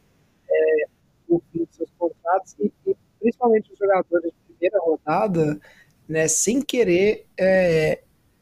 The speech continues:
jogar o famigerado, a famigerada opção de quinto ano ainda por cima, né, jogar um ano a mais que os times têm direito a ter essa opção, né, sobre contrato de calouro.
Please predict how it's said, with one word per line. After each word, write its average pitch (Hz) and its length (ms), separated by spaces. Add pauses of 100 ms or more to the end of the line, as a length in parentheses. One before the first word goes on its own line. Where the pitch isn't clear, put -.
(300)
jogar 160 580
o 196 80
famigerado, 190 960
a 185 100
famigerada 170 460
opção 180 340
de 180 120
quinto 202 360
ano 190 440
ainda 175 260
por 170 220
cima, 165 340
né, 165 100
jogar 160 300
um 208 180
ano 196 200
a 190 40
mais 165 360
que 170 100
os 156 80
times 165 240
têm 165 140
direito 156 320
a - 20
ter 156 120
essa 156 180
opção, 160 760 (480)
né, 156 220
sobre 151 280
contrato 160 400
de - 100
calouro. 165 640